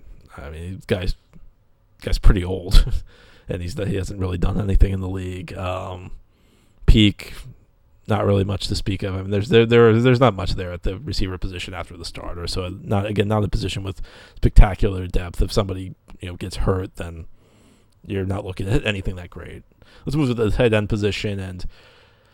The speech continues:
I think you gotta say you're, you're, you're pleased with what you got there. Herndon, a very impressive rookie year, especially for a fourth round rookie, especially a guy coming off a serious injury. Um, you know, just kept getting better during the season, kept producing, and,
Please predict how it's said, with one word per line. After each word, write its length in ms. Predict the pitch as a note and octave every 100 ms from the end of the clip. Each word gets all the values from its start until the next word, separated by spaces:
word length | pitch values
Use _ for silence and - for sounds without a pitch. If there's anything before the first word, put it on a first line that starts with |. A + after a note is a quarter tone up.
| _ _ _ _ _ _ _ -
I 100 | -
think 220 | G#3 B3+
you 100 | D#3+
gotta 340 | B2 B2 A#2+ G2
say 220 | - B2
you're, 200 | A2+ G#2+
you're, 300 | A2 G2+ F2+ F#2+
you're 180 | G2 F#2+
pleased 360 | - B2 A#2
with 140 | G#2+ G#2
what 180 | G2
you 60 | G#2+
got 260 | F#2+ G2+ -
there. 160 | G2
Herndon, 340 | G2 D#3 C#3 A#2
a 80 |
very 300 | G2 A2+ B2+
impressive 460 | G#2 F2+ G#2 - F2
rookie 180 | F#2+ -
year, 320 | F2 F2+ F2+
especially 340 | F#2 D3 B2+
for 140 | A2+ G#2+
a 60 |
fourth 320 | F#2 A2+ G2 G#2
round 240 | F2+ F2
rookie, 320 | F#2+ F#2 G2
especially 380 | F2 - G#2 G2+
a 20 |
guy 160 | F#2 -
coming 260 | - G#2
off 140 | G2 G2
a 40 |
serious 400 | G2 - F#2+ F#2+
injury. 640 | A2 G#2 G2 G2 F#2+ F2+ -
Um, 640 | F#2+ F#2 F#2 F#2 F#2+ G2
you 80 | A2+
know, 60 | G2+
just 220 | F#2+ -
kept 160 | - G#3
getting 200 | G3+ G#2+
better 280 | G#2 A2 A2
during 220 | A2+ A2
the 60 |
season, 300 | G2+ A2 G2
kept 180 | F#2 G#2+
producing, 600 | - G2 G#2+ G2+ G#2 G2
and, 120 | G2